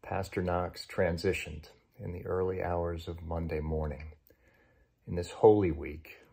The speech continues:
as we anticipate the joy of the resurrection to come, we send our love and prayers to First Lady Linda Knox,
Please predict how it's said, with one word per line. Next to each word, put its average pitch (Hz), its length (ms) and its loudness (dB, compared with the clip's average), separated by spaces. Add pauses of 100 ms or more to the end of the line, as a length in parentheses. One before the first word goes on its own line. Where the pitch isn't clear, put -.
(160)
as - 200 -14
we 87 100 -2
anticipate 95 800 -4
the 90 80 -8
joy 90 500 4
of 82 140 -8
the 90 80 -6
resurrection 87 680 0
to 82 60 -2
come, 67 420 -10 (760)
we 90 120 -8
send 92 300 -2
our 80 160 2
love 90 420 4
and 78 200 -4
prayers 90 480 2
to - 80 -8
First - 420 -4
Lady 90 340 -2
Linda 90 300 -2
Knox, 85 560 -6